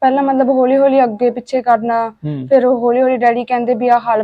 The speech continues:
Speaker 1: ਪਾ ਕੇ ਇੱਧਰ ਨੂੰ ਲਾ ਦੇ, ਉੱਧਰ ਲਾ ਦੇ।
Speaker 2: ਹੂੰ।
Speaker 1: ਬਸ ਇੱਥੋਂ ਹੀ ਕੰਮ ਵੱਧਦਾ ਗਿਆ ਤੇ ਜਿਵੇਂ ਵਾਹਣ ਵਿਹਲੇ ਹੁੰਦੇ ਸੀ ਕਣਕਾਂ ਤੋਂ ਬਾਅਦ,
Speaker 2: ਹੂੰ।
Speaker 1: ਉਦੋਂ ਡੈਡੀ ਨੇ ਕਹਿ ਦੇਣਾ ਵੀ ਤੂੰ ਚੱਲ ਜਾ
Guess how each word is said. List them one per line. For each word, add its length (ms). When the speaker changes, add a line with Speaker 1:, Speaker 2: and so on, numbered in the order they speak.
Speaker 1:
ਪਾ 160
ਕੇ 120
ਇੱਧਰ 280
ਨੂੰ 180
ਲਾ 200
ਦੇ, 160
ਉੱਧਰ 300
ਲਾ 200
ਦੇ। 200
Speaker 2:
ਹੂੰ। 380
Speaker 1:
ਬਸ 200
ਇੱਥੋਂ 300
ਹੀ 40
ਕੰਮ 260
ਵੱਧਦਾ 360
ਗਿਆ 240
ਤੇ 320
ਜਿਵੇਂ 320
ਵਾਹਣ 260
ਵਿਹਲੇ 320
ਹੁੰਦੇ 260
ਸੀ 160
ਕਣਕਾਂ 360
ਤੋਂ 140
ਬਾਅਦ, 300
Speaker 2:
ਹੂੰ। 460
Speaker 1:
ਉਦੋਂ 320
ਡੈਡੀ 240
ਨੇ 120
ਕਹਿ 180
ਦੇਣਾ 220
ਵੀ 100
ਤੂੰ 140
ਚੱਲ 300
ਜਾ 200